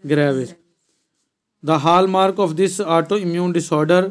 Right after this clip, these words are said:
ये जो autoimmune disorder है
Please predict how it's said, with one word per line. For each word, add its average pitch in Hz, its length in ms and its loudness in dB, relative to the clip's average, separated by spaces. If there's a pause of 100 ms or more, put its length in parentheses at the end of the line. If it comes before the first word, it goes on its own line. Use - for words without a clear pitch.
(2000)
ये 175 200 4
जो 185 160 4
autoimmune 180 640 4
disorder 160 460 2
है 185 480 6